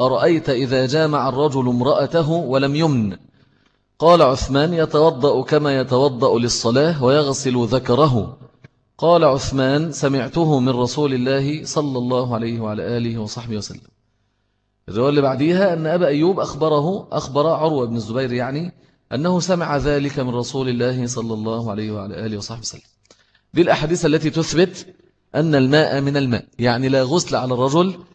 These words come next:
إذا جامع زوجته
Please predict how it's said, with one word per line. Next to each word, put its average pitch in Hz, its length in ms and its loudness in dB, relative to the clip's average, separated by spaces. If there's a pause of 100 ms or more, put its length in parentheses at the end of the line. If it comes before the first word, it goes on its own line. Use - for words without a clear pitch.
(340)
إذا 139 280 2
جامع 143 760 0 (140)
زوجته 147 880 2